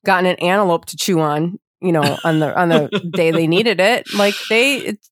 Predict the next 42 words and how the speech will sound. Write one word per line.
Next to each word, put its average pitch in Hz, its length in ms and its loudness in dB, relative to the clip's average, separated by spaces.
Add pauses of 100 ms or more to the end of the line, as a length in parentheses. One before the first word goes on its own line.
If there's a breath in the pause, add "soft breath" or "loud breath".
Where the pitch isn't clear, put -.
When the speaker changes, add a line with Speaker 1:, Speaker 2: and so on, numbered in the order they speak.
Speaker 1:
it's, - 340 -4 (320)
this 233 200 -2
is 233 140 -2
not 254 220 2
as, 262 160 0
like, 180 240 0
black 175 260 2
and 180 160 2
white 151 320 0 (640)
as 151 260 0
we 160 140 0
make 147 240 0
it. - 300 -12 (360)
Speaker 2:
Oh 151 140 -18
my 135 140 -18
gosh, 139 500 -14
it's - 160 -20
crazy. - 600 -16
<sighs> 170 40 -12 (1600 loud breath)
So, 226 360 0
yeah, 170 300 0
so - 160 0
I 175 100 2
kinda 214 240 -2
got 190 160 2
on 170 120 0
a 165 60 0
soapbox 147 480 -2
about 151 220 -4
dieting, 135 360 -2
but 202 160 -4
it 214 120 2
is, 247 160 0
'cause 233 180 -4
it's 226 160 -2
something 247 320 0
that 208 200 0 (140)
comes 214 220 -2
up 185 260 0
all 190 480 2
the 185 120 -6
time. 175 560 0